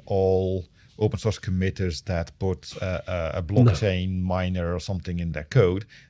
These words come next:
Speaker 1: This is also a big part, I think, of, uh, organized crime that, uh, hacked a account for somebody and added,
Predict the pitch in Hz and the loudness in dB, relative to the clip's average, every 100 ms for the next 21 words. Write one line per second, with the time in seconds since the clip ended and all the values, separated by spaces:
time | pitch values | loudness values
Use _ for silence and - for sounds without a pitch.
0 | - 95 85 107 110 104 87 92 101 - | -10 -8 2 4 4 2 2 0 -2 -2
1 | 82 82 - 87 87 - 87 87 - - | 0 -2 -4 -6 -6 -8 -6 -6 -8 -8
2 | 90 85 98 107 101 92 87 87 - - | -6 -2 2 2 2 0 -2 -4 -6 -6
3 | 98 87 78 80 80 - - - 90 90 | -2 -2 -2 -4 -6 -8 -20 -16 -10 -8
4 | 85 82 98 - - - - - 95 87 | -8 -4 -4 -4 -8 -14 -16 -12 -8 -6
5 | 87 - - - 98 92 - - - 107 | -6 -10 -10 -4 -2 -2 -8 -6 0 2
6 | 90 85 82 95 - - - 87 - 95 | 2 -2 -4 -6 -14 -14 -6 -6 -4 0
7 | 101 98 92 85 | 2 2 0 -2